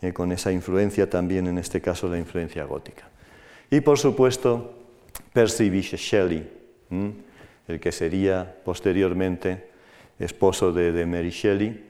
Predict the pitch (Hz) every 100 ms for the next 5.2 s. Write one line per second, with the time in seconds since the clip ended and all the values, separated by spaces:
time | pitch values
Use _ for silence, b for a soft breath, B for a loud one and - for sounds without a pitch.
0 | - 78 78 78 76 82 85 92 101 104
1 | 101 101 98 95 95 107 135 - - 107
2 | - 90 104 101 104 120 - 92 101 117
3 | - 95 92 90 92 90 80 - 98 90
4 | B B B B B - 92 90 90 90
5 | 87 85